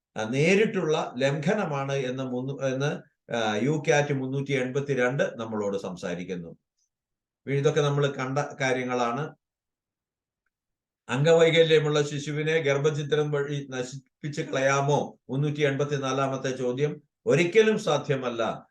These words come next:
അതുകൊണ്ട് പിന്നീടുണ്ടാകാവുന്ന സഹനത്തിൽ നിന്ന് രക്ഷിക്കുക എന്ന ലക്ഷ്യത്തോടെ ചെയ്താൽ പോലും അത് കുറ്റകൃത്യമാണ് എന്ന് നമ്മൾ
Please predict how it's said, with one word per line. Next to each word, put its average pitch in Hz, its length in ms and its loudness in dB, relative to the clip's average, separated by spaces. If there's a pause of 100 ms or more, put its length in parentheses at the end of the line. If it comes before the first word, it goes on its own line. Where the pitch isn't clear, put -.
(160)
അതുകൊണ്ട് 151 600 2
പിന്നീടുണ്ടാകാവുന്ന 151 1000 0
സഹനത്തിൽ 156 600 -4
നിന്ന് 156 320 0 (380)
രക്ഷിക്കുക 170 520 2
എന്ന 165 400 2 (240)
ലക്ഷ്യത്തോടെ 143 580 2
ചെയ്താൽ 151 440 0
പോലും 165 540 -2
അത് 123 340 -4
കുറ്റകൃത്യമാണ് 139 1080 -2
എന്ന് 117 200 -4
നമ്മൾ 110 540 -4